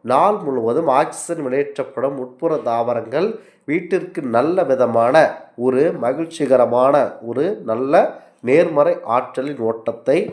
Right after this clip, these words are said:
அதிகரிக்கிறது. இது வாஸ்து குறைபாடுகளையும் கண்டிப்பாக நீக்குகிறது. கட்டும்போது, அதாவது வீடு கட்டும் போதே வாஸ்து குறைபாட்டால்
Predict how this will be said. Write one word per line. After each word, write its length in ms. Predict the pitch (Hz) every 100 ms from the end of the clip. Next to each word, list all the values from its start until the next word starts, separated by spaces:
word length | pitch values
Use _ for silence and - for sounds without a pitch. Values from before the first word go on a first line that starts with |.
| 120
அதிகரிக்கிறது. 840 | 127 120 110 - - 123 180 175 - -
இது 260 | 151 185 165
வாஸ்து 440 | 120 156 185 - 196
குறைபாடுகளையும் 800 | 160 160 143 139 131 127 165 170
கண்டிப்பாக 720 | 139 135 151 147 123 135 156
நீக்குகிறது. 640 | 117 117 117 110 120 165 - - _ _ -
கட்டும்போது, 540 | 147 - 196 160 160
அதாவது 300 | 165 135 160
வீடு 300 | 156 185 208
கட்டும் 400 | 175 147 - 143
போதே 520 | 123 120 151 202 202 - _ -
வாஸ்து 480 | 135 208 220 - -
குறைபாட்டால் 960 | - 135 143 139 123 123 - 175 120